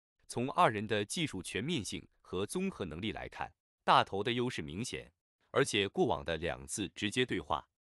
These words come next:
也都是王楚钦笑到了最后，这也是球迷看好他晋级前景的原因。比赛开打之后，王楚钦用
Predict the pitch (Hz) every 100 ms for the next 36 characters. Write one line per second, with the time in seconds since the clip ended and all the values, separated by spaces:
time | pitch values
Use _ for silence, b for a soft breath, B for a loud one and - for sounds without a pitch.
0 | _ _ 120 123 175 185 127 95 131 -
1 | 73 117 123 - - 92 78 69 69 98
2 | - - _ _ _ - 202 151 123 139
3 | 135 147 107 117 - 113 - 69 - 87
4 | - 180 98 90 92 - 92 120 69 64
5 | 69 78 87 - _ _ - 110 113 127
6 | 113 - 143 - - 107 104 - - _
7 | _ - 127 185 120 - 131 135 143